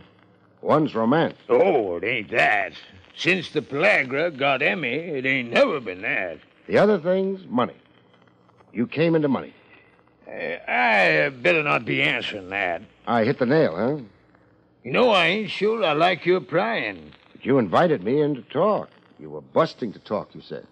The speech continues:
Speaker 2: Yeah, but I don't like anybody taking the words out of my mouth.
Speaker 1: Oh, I'm sorry. I jumped the gun.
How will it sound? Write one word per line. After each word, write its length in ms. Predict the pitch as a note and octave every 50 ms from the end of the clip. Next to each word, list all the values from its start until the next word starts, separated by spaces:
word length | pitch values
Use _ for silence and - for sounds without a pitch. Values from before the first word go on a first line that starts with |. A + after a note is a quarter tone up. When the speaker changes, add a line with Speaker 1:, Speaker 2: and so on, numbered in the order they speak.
| _ _ _ -
Speaker 2:
Yeah, 180 | - C3 C3
but 180 | B2 A#2+ C#3 C#3+
I 140 | D#3+ F#3 F#3
don't 240 | D#3+ E3+ E3 D#3+ D#3+
like 280 | D#3+ D#3 D3 C3+ A#2+
anybody 440 | D3 D3+ C#3+ C3+ C3+ C#3+ C3+ C3+ B2+
taking 340 | - C3 D#3+ C#3+ A2+ B2+ C3
the 80 | C3+
words 500 | C3+ D3 A3 C4+ A#3 E3+ C3+ A#2+ G2 -
out 180 | A2 A2 G#2 G2
of 60 | G2
my 80 | G2+ G2+
mouth. 440 | G#2+ C#3 G#3 G3 B2 G2+ F2 D2+ -
Speaker 1:
Oh, 240 | F2+ B2 C3+ B2+ A#2
I'm 120 | G2+ E2+
sorry. 380 | - - A#2 A2 G#2 F#2+ F2 D#2
I 60 | D#2
jumped 260 | D2+ - G2+ F2+ -
the 60 | D2+
gun. 400 | D#2+ G2+ D3+ D3+ B2+ F#2 C#2+ -